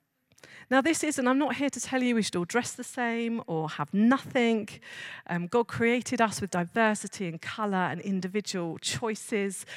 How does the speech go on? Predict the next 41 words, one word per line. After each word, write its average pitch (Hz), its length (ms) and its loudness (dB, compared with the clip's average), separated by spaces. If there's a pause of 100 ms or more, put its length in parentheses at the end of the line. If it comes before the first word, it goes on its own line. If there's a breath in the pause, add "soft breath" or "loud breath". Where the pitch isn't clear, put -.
(140 loud breath)
Um, 165 160 0
I 196 80 6
got - 140 -4
some 185 140 -6
second-hand 180 500 -4
chairs 196 300 0
yesterday 185 340 -2
off 175 80 -2
a 185 220 -4
Facebook - 400 -6
selling 175 280 -2
page. 175 360 -2
I 160 100 -6
love 175 300 -4
them. 175 180 -6
They're 160 120 -4
really 160 160 -6
retro. 165 460 -6
They 151 80 -6
look 160 140 -4
so 156 160 -2
cool. 170 300 -4
I'm 160 80 -4
so 160 160 -6
happy. 170 420 0 (560 loud breath)
We, 262 140 4
we, 269 280 4
we 269 160 2
can 269 160 2
still 330 280 4
be 262 280 -2
ourselves 196 720 -4
and 185 120 -6
have 226 180 -2
things 202 240 -6
that - 120 -12
we 196 120 -4
like 196 480 -2
and 175 100 -6
don't 180 260 -2
like. 165 400 -8